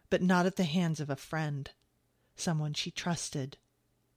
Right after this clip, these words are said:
After that day, it had been weeks before she had let Ray touch her again. I remember. That wasn't the only time something like that happened. Just the only time you were there to see it.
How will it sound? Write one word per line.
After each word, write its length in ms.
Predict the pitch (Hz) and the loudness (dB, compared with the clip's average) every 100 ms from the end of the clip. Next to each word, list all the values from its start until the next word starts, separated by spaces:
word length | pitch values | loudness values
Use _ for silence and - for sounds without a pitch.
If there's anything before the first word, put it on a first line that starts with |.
| _ _ _ - | _ _ _ -4
After 260 | 185 175 202 | -2 2 4
that 220 | 202 - | 4 2
day, 360 | 175 180 151 156 | 2 4 4 2
it 80 | |
had 100 | 170 | 0
been 220 | 160 170 165 | 0 2 4
weeks 280 | 185 - | 2 0
before 300 | - 160 165 | -4 -4 -2
she 160 | 147 - | -2 -2
had 100 | 165 | -2
let 220 | 170 - | -2 -2
Ray 180 | 180 170 | 0 0
touch 360 | - - 185 - | -2 -4 -4 -4
her 100 | 151 | -4
again. 460 | 147 139 139 151 - _ _ _ _ _ _ _ _ _ _ _ _ _ _ _ _ - | -4 -6 -6 -8 -14 _ _ _ _ _ _ _ _ _ _ _ _ _ _ _ _ -8
I 80 | 170 | -6
remember. 640 | 156 156 175 156 139 139 _ _ _ _ _ _ _ _ _ _ _ _ _ _ _ | -4 -2 0 0 -2 -8 _ _ _ _ _ _ _ _ _ _ _ _ _ _ _
That 260 | 190 190 220 | -2 0 2
wasn't 380 | 240 240 233 185 | 2 2 2 0
the 160 | 180 - | 0 2
only 300 | 196 190 165 | 4 4 2
time 540 | - 196 180 156 139 | -2 0 0 0 -2
something 420 | - 160 147 160 | -2 -2 -2 -2
like 220 | 160 156 | -2 -2
that 220 | 165 151 - | -2 -4 -4
happened. 560 | 175 170 147 143 143 _ _ _ _ _ _ _ _ _ | -4 -4 -4 -6 -10 _ _ _ _ _ _ _ _ _
Just 440 | - 202 - - - | 0 0 0 -6 2
the 140 | 196 | 4
only 260 | 180 180 170 | 4 2 0
time 360 | - 190 170 | 0 2 2
you 180 | 160 175 | 2 -2
were 140 | 165 156 | -2 -2
there 240 | 160 151 | 0 -2
to 80 | 143 | -4
see 340 | - - 190 | -6 -4 -2
it. 260 | 156 - | -4 -6